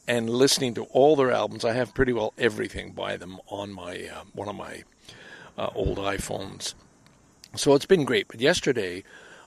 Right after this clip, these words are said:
I listened to the entirety, both albums of, uh, the White Album, trying to think, what would I take off? Because when we, when we were at, um, um, po-, not Podcasters Across Borders, the other one in Hamilton,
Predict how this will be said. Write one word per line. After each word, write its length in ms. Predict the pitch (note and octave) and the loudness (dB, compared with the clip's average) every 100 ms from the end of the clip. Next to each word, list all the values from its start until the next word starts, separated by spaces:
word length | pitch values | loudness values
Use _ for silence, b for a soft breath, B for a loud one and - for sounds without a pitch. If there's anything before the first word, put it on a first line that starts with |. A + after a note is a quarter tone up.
| A#2 | 4
I 60 | |
listened 320 | A2+ A#2 B2 | 4 4 0
to 80 | G#2+ | 0
the 120 | A#2 | 0
entirety, 580 | A2 G2+ B2 B2 A#2+ A2 | 0 -2 2 2 2 0
both 280 | G#2 A2 A2 | 0 0 0
albums 540 | G#2+ G2+ G2 F2+ F#2+ | -2 -4 -8 -10 -10
of, 240 | F#2+ F2 F#2 | -10 -10 -10
uh, 140 | F2+ | -10
the 160 | F#2 G2+ | -6 -4
White 240 | G2+ G2 | -2 -2
Album, 480 | F#2 F2+ F2+ F2 - B B B | -4 -8 -8 -10 -12 B B B
trying 220 | - C#3 | 2 4
to 40 | D3+ | 4
think, 180 | C3 A2+ | 0 2
what 220 | D3 - | 2 4
would 140 | F3 | 4
I 240 | C#3+ C3 B2 | 4 4 -2
take 340 | - B2 - | -2 -4 -2
off? 300 | A2 G#2 - | -2 -2 -4
Because 240 | B2 B2 | -4 -2
when 120 | C#3+ F3+ | 2 2
we, 160 | F#3 | 4
when 220 | D#3 E3 | 2 0
we 80 | F#3 | 2
were 120 | D#3 | 2
at, 300 | B2 G#2 - | 0 -4 -6
um, 400 | G2 F#2 E2+ F2 F#2+ B B B B B B | -6 -6 -10 -16 -20 B B B B B B
um, 920 | - - - - - - - - - - - - - - | -10 -8 -8 -8 -8 -12 -14 -16 -16 -20 -20 -20 -20 -16
po-, 160 | - A#2 - | -8 -8 -6
not 220 | G2+ - | -8 -8
Podcasters 560 | F#2+ F#2+ F#2 - G2+ | -8 -8 -8 -10 -10
Across 300 | G2 G2 E2+ | -10 -10 -10
Borders, 420 | - G#2+ G#2 A#2 A#2 | -8 -8 -6 -8 -4
the 140 | A#2 | -2
other 160 | A2+ A#2 | 0 -2
one 180 | G#2+ | -2
in 120 | G2+ F#2 | -8 -10
Hamilton, 640 | G#2 G2+ G2+ - E2+ G#2 | -8 -8 -8 -10 -14 -16